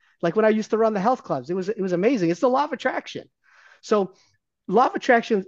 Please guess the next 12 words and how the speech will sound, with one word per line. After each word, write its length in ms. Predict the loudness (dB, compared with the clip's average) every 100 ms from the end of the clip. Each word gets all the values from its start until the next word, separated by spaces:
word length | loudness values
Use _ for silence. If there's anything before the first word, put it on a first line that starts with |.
| -4
is 160 | -6
basically 480 | 0 0 0 -6 -6
the 140 | -6
definition 580 | -2 -2 0 -2 -2 0
is 160 | -2 -2
you 160 | -6
become 560 | -4 -6 -4 -4 -2 -2
what 240 | -2 -2
you 140 | -6 -8
think 260 | -4 -6
about, 380 | -6 -6 -8 -10 _ _ _ _
right? 280 | -4 -2 -2